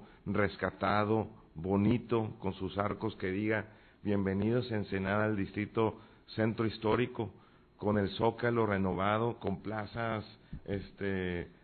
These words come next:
atractivas para irte a tomar una foto, para disfrutar con tu familia, con un malecón también moderno. Entonces, en todo eso hemos estado trabajando.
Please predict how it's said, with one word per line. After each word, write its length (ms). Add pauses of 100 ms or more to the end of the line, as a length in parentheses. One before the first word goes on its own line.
atractivas 800 (120)
para 180
irte 260
a 80
tomar 300
una 220
foto, 500
para 280
disfrutar 440
con 160
tu 100
familia, 500 (540)
con 200
un 80
malecón 800 (340)
también 520
moderno. 720 (460)
Entonces, 560
en 140
todo 340
eso 260
hemos 340
estado 360
trabajando. 640